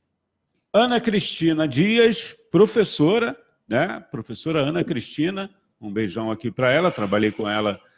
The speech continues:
eh, numa empresa de comunicação, hoje ela é professora, tá sempre acompanhando a gente. O Davi da Silva também, e diz aqui, ó, "Bom dia,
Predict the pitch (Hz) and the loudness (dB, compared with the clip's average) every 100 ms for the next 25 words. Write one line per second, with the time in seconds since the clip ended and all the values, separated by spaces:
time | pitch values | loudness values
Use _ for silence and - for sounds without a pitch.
0 | _ _ 98 104 107 104 104 98 113 104 | _ _ -8 -4 -2 -2 -2 -2 0 0
1 | 101 101 107 113 123 151 - 143 143 139 | 0 -4 -8 -8 -6 -6 -4 -2 0 2
2 | 113 117 117 110 - 156 156 - 156 160 | 2 2 0 0 -4 -6 -6 -4 0 2
3 | 180 190 _ _ _ - - 120 123 113 | 0 -4 _ _ _ -18 -12 -8 -6 -6
4 | 113 113 110 107 131 120 135 156 151 170 | -6 -4 -4 -4 -4 0 2 0 -2 -10
5 | - _ _ _ - 175 185 - 294 208 | -12 _ _ _ -2 0 4 4 4 2
6 | 226 208 - - 226 220 127 104 107 - | 4 2 2 0 2 4 4 2 0 -2
7 | 147 123 151 175 - - _ - 151 165 | 0 2 2 2 -2 -10 _ -4 -2 2
8 | 165 - 143 107 123 165 104 156 208 208 | 2 4 2 2 0 -2 -2 0 2 0